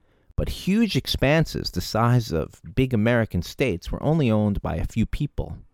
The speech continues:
The war Tolstoy served in, the Crimean War, which was fought from eighteen fifty-three to eighteen fifty-six, which Russia lost to the Ottomans and their allies,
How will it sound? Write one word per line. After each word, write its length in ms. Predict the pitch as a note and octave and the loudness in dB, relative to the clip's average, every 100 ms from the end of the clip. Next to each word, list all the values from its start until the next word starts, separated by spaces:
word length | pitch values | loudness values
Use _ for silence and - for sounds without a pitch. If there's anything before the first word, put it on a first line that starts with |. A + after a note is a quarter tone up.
| _ _ A2 | _ _ -2
The 120 | G2+ | 0
war 340 | A2 C#3+ D3 | 2 2 2
Tolstoy 600 | - C#3+ D3 - A#2+ G2 | 0 0 -2 -2 -2 -2
served 380 | - D#3 D3+ G#2 | -2 -2 -2 -2
in, 300 | E2 E2 - - | -4 -6 -8 -10
the 80 | F#2+ | -10
Crimean 540 | - G2 F#2+ C#3+ F#3 D#2+ | -2 2 4 4 4 4
War, 340 | C#2+ B1+ G#2 - - - _ _ - | 0 0 -2 -4 -12 -18 _ _ -2
which 240 | A2 - | -2 0
was 140 | - - | -6 -6
fought 400 | - A#2+ A#2+ - | 2 4 4 -2
from 440 | - E2+ D2 C#2 - | -4 -2 0 -2 2
eighteen 420 | A2 - G2 D#2+ | 2 2 -2 0
fifty-three 720 | E2+ - D#2+ - D#3+ E3+ D#3 | -2 -2 -6 0 4 6 4
to 100 | - | 2
eighteen 440 | E2+ F#2+ - F#2 E2 | 2 2 0 0 0
fifty-six, 1000 | F2 - C#2+ - F#3+ E3+ - - - - - _ - | -2 -2 -8 -2 2 2 0 -6 -8 -12 -20 _ -6
which 220 | G#2 - | -6 0
Russia 260 | C#3+ D#3 G2+ | -2 0 -2
lost 480 | G#2 A#2+ G#2+ - - | 0 0 -2 -4 -6
to 100 | G2 | -6
the 140 | - | -4
Ottomans 540 | F#2 A#2 A2 G2+ F#2+ | 0 2 2 2 0
and 100 | F#2+ | 0
their 100 | F#2+ | 0
allies, 720 | G2+ C3+ A2 D2+ G#1+ F2+ - | 2 2 2 0 -2 -4 -6